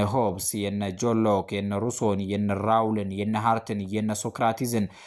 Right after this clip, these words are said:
የነ ፕሌቶን የመንግስት ሉዓላዊነት ፍልስፍናዎች የተራቀቀባቸው አድርባዩ ፕሮፌሰር አንድሪያስ እሸቴ ለሰማል የነገራት ስለ ብሔር ሉዓላዊነት ብቻ መሆኑ ያሳፍራልም ያስተዛዝባልም። በእውነት አዘንኩላት። በእርግጥም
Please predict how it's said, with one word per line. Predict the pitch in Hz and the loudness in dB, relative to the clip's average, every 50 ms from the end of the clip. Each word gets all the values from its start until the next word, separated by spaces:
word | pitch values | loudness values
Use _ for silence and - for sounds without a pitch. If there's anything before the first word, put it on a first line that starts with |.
| - - - | -18 -8 -2
የነ | 123 117 117 113 117 113 - | 2 4 4 4 4 2 2
ፕሌቶን | - - 127 123 117 113 - - 113 104 104 | 0 0 2 2 2 0 0 -2 -2 -2 -2
የመንግስት | 98 104 104 104 104 101 98 101 - - 113 | 0 0 0 2 2 0 0 0 0 0 2
ሉዓላዊነት | 107 104 101 101 101 101 101 104 101 98 - | 4 4 4 4 4 2 2 0 -2 -4 -6
ፍልስፍናዎች | - 104 104 - 107 104 113 110 104 104 104 104 - | -8 -8 -8 -6 -6 -4 -2 0 2 2 0 0 -4
የተራቀቀባቸው | 110 - - - 107 104 - - 110 - 123 107 95 104 107 107 107 - - 110 107 | -6 -4 0 0 0 0 0 -4 -6 -4 -4 -4 0 2 2 0 0 -2 -4 -2 0
አድርባዩ | 104 104 104 107 107 101 113 110 110 110 98 | 0 0 -2 -6 -8 -6 -4 -4 -4 -4 -2
ፕሮፌሰር | - 123 113 104 110 113 107 - 120 117 | -2 -2 -2 -2 -4 -4 -4 -4 0 0
አንድሪያስ | 113 110 110 113 120 120 117 - | 0 0 0 0 -2 -2 -2 -2
እሸቴ | - - 139 - 156 147 147 - - - - - _ - | -4 -4 -2 0 0 -2 -2 -4 -16 -20 -20 -20 _ -4
ለሰማል | - 185 175 202 180 175 160 151 143 131 | -2 0 2 2 2 2 4 2 2 2
የነገራት | 127 123 120 113 117 120 117 113 113 110 - | 0 0 0 -2 -2 -2 0 2 2 0 0
ስለ | - - 113 110 107 104 98 | -4 -6 -4 -2 -2 -2 -2
ብሔር | 92 101 107 107 107 107 104 | -2 -2 0 2 2 2 2
ሉዓላዊነት | 107 110 107 110 110 110 107 107 107 107 104 104 104 104 101 - - - 101 92 | 2 2 4 4 2 2 0 0 0 0 -2 -2 -2 -2 -4 -4 -4 -4 -4 -2
ብቻ | 95 98 - - - 101 98 | -4 -6 -4 0 0 2 2
መሆኑ | 98 98 95 98 101 | 2 0 0 0 0
ያሳፍራልም | 101 104 107 - 131 123 - - - 151 139 143 165 185 185 185 - - _ _ - 190 | 0 0 0 0 0 -2 -2 -2 0 2 2 4 2 2 0 -2 -6 -12 _ _ -10 -8
ያስተዛዝባልም። | 180 180 - 175 151 147 127 113 104 104 90 95 92 90 90 87 90 87 87 | -8 -4 -4 -2 0 2 0 0 -2 -4 -4 -4 -4 -4 -4 -4 -6 -6 -4
በእውነት | 95 113 127 117 107 98 92 87 85 - - - - | -2 0 2 2 2 0 -2 -4 -6 -8 -10 -10 -4
አዘንኩላት። | 139 143 139 127 123 107 101 - 104 92 87 90 90 92 - | -4 -2 0 2 2 2 0 0 -2 -2 0 2 0 0 0
በእርግጥም | - 190 - 185 202 180 - 123 123 | -2 -2 0 2 0 0 2 0 0